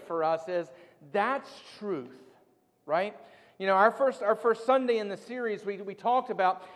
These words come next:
how for us to really understand our warfare and for us to really understand our call to worship, we had to really picture God and all that God is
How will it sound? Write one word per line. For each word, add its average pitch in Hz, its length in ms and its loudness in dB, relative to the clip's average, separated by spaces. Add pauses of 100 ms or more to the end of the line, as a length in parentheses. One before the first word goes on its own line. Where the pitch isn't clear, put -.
(120)
how 208 220 4
for 214 180 0
us 254 200 6
to 240 120 -2
really 262 500 -2
understand 220 1300 -2 (400)
our 220 220 6
warfare 214 540 2
and 180 80 -8
for 220 120 -4
us 233 180 0
to 233 120 -6
really 247 480 -4
understand 220 720 0
our 208 360 6
call 214 920 6 (220)
to 208 120 -4
worship, 190 720 2 (160)
we 269 140 4
had 285 260 2
to 233 140 -6
really 247 560 -8
picture 247 600 -8
God 190 440 0
and 175 100 -10
all 196 280 0
that 175 180 -10
God 175 320 -2
is 151 380 -4